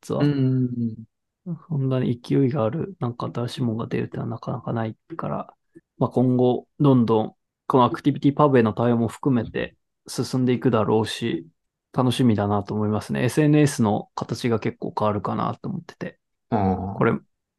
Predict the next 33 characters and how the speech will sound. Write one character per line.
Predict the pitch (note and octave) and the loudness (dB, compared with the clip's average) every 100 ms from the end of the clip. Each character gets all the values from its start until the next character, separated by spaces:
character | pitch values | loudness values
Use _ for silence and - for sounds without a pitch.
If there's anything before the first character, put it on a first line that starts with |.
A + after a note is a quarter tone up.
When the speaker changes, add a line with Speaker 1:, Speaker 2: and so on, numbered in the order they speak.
| - | -2
Speaker 1:
こ | C3 | 2
れ | A#2 | 4
ま | A2+ | 4
で | G#2+ | 2
の | G#2+ - - | -2 -6 -4
Facebook、 | A#2+ A2 A2 A2 A2 | -2 0 -4 -2 -2
Instagram、 | G#2+ - A2 G#2 G2+ G#2+ - _ _ _ - | -2 -2 0 0 0 -4 -8 _ _ _ -6
Twitter。 | A#2 - - G#2 - _ _ _ - | -6 -4 -2 -2 -4 _ _ _ -6
ま | B2+ | -4
あ、 | A2+ | 0
Twitter | D#3+ E3+ E3 | 0 2 4
は | D#3 D3 - _ _ | 6 4 -2 _ _
逆 | - B2+ C3+ | -2 2 2
に | B2 | 2
ち | C#3+ | -2
ょ | |
っ | - | 0
と | A#2+ | 0
オ | |
ー | A#2+ | 0
プ | - | -4
ン | |
だ | - | -6
っ | |
た | - | -8
か | - | -8
も | - | -8
し | - | -6
れ | G3 | -8
な | F#3 | -8
い | |
け | - | -10
ど、 | D3+ | -12